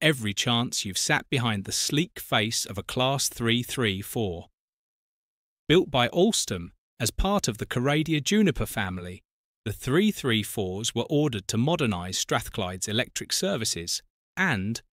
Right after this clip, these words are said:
replace the much-loved but ageing Class three oh three blue trains. Deliveries began in nineteen ninety-nine,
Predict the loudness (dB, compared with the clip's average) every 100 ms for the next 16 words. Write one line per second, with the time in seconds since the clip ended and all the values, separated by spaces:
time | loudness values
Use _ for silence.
0 | _ -2 0 2 2 0 2 2 2 -2
1 | 0 2 0 -2 -14 -18 _ -6 -2 2
2 | 4 2 0 -4 -8 -2 -2 0 -4 -2
3 | 0 0 -4 -10 0 2 2 0 -2 -2
4 | -4 -10 _ _ 2 4 2 0 -2 -2
5 | -4 -6 -6 -8 _ _ _ _ _ _
6 | _ 0 4 6 6 4 2 -2 0 0
7 | 0 -2 0 2 2 0 -2 0 0 0
8 | -2 -2 -2 -2 -4